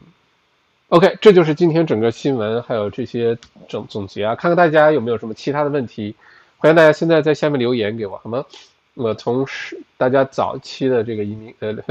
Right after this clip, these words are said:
<laughs> 留言开始看哈。如果你现在也端着酒杯，来，cheers，人生得意须尽欢，莫使金樽空对月。嗯，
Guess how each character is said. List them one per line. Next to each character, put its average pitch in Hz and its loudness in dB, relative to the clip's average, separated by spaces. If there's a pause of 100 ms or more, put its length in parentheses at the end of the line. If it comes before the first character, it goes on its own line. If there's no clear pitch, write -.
(160)
<laughs> - -16
留 117 -2
言 120 -2 (140)
开 - -4
始 110 -2
看 113 -6
哈。 101 -18 (460)
如 131 2
果 131 4
你 117 -4
现 160 0
在 156 4
也 120 2
端 143 0
着 147 2
酒 117 -4
杯， 131 2 (140)
来， 117 -14 (320)
cheers， - 2 (800)
人 131 2
生 151 2
得 117 0
意 117 0
须 233 -4
尽 190 0
欢， 147 0
莫 127 -2
使 113 -8
金 151 -2
樽 135 -2
空 226 -2
对 185 2
月。 120 -10 (1400)
嗯， 113 -10